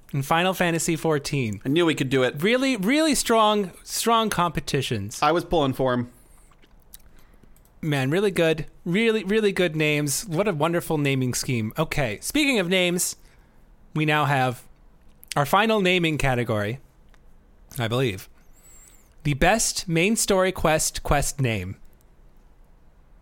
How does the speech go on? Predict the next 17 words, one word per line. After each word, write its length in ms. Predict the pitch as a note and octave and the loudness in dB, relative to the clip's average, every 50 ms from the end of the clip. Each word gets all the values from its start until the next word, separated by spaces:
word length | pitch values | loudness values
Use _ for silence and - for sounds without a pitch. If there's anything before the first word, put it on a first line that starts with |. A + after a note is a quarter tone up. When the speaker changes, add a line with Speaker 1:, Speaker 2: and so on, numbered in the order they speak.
| - _ - - - - - - - - - | -20 _ -20 -20 -20 -20 -20 -20 -20 -14 -4
Speaker 2:
The 100 | - D3 | -2 2
nominees 680 | C3+ C#3+ D#3 E3 E3 F3 F#3+ E3+ B2+ - - - - - - | 2 4 4 2 2 2 2 0 0 -2 -6 -12 -12 -6 0
are 440 | - D#3 F3 D3+ A2 C#2 - - D#3+ - - _ - - - - _ _ _ _ - - - - - - - - - - - | 2 2 4 4 2 0 -4 -8 -12 -20 -20 _ -20 -20 -20 -20 _ _ _ _ -20 -20 -20 -20 -20 -20 -20 -20 -20 -20 -12
His 400 | - - E3 F#3 A3+ A3 G#3+ - | -4 0 0 0 0 0 -4 -6
Park 480 | - - - - F3+ F#3+ F#3 F#3+ - | -6 -8 -4 -2 -2 -2 -2 -4 -6
Materials, 840 | F3 E3 D#3 - - F3+ F3+ D#3 C3 B2 A#1+ G#1+ - - - - - - - _ _ - - - _ - - - - - - - - - - - _ - - - - _ - - - - - - - - - - _ - - - - | -4 -4 -4 -2 0 0 0 0 0 -2 -4 -6 -8 -10 -12 -14 -14 -14 -18 _ _ -20 -20 -20 _ -20 -20 -20 -20 -20 -20 -20 -20 -20 -20 -20 _ -20 -20 -20 -20 _ -20 -20 -20 -20 -20 -20 -20 -20 -20 -20 _ -20 -18 -8 -2
Every 320 | - C#3+ D3 D#3 F#3+ G#3 | 0 0 0 2 0 0
Little 280 | G3+ F#3 F#3+ G3+ G3+ F#3 | 2 2 2 2 2 2
Thing 200 | F#3+ G#3 G3 F#3 | 2 0 0 0
She 180 | F3 - F#3 E3+ | 0 -2 -2 0
Does 520 | D3+ G3 A3+ E3+ C3 C3 C3 - - - - - - | 2 2 4 4 2 0 -2 -4 -8 -10 -12 -6 -2
is 180 | C#3 C3+ A#2 | 0 0 0
Magitech, 680 | B2+ B2 B2 D3 D#3 C3+ B2 G#2+ - A#2 - - - - - - - - _ - _ _ - - - - - - - - - - - - - - - - - - - - | 2 2 2 2 0 0 -4 -4 -4 -4 -4 -6 -10 -18 -20 -20 -20 -20 _ -20 _ _ -20 -20 -20 -20 -20 -20 -20 -20 -20 -20 -20 -20 -20 -20 -20 -20 -20 -18 -10 -6
Ziz 460 | D#3 C3+ B2+ D3 E3 G#3 A3 G3 F3+ F3 | -4 -2 0 2 2 2 0 -2 -4 -4
is 320 | F3+ - D#3+ D#3+ C#3+ - | -4 -2 -2 -2 -2 -2
So 220 | - F3+ F3+ F#3+ | -2 0 0 2
Ridiculous 880 | F#3 F3 E3+ E3+ D#3+ F3 E3+ - - C#3+ B2 A#2 - - - - - - | 2 0 0 0 -2 -2 -4 -2 -2 -2 -2 -2 -4 -4 -8 -10 -10 -12